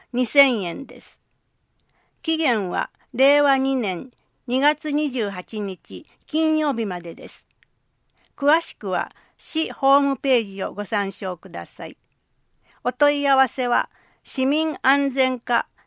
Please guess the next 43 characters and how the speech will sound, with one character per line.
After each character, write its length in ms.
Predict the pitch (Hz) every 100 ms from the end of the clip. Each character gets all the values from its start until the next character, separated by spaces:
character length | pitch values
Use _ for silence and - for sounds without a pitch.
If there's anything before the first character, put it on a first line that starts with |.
| -
電 420 | 220 262 269 262
話 200 | 247 - _
八 420 | - 254 - 302
五 300 | 311 285 226
の 260 | 190 175 _
六 340 | 233 240 311
零 260 | 302 285 233
六 320 | 208 220 294
四 280 | 294 262 196
ま 180 | 220 226
で 140 | 208
ど 220 | 190 202 175
う 80 |
ぞ。 220 | 170 196 - _ _ _ _ _ _ _ _ _
七、 400 | - 233 226 - _ _ _ _ _ _ _ _ _ _ _
休 280 | 294 320 320
日 320 | 285 - 262
法 320 | 226 262 277
律 240 | 285 -
相 280 | 233 269 247
談 320 | 202 190 185
を 120 | 190 202
実 200 | 175 202
施 220 | - 214
し 160 | -
ま 180 | 190 185
す。 180 | 175 - _ _ _ _ _ _ _
民 280 | - 330 339
事 100 | 247
な 160 | 233 214
ど 120 | 202
に 120 | 196
関 280 | - 233 202
す 160 | - 196
る 100 | 190
法 280 | - 262
律 260 | 269 277 269
問 260 | 254 240 220
題 200 | 190 185
に 120 | 180
つ 160 | -
い 120 | 214 -
て、 260 | _ -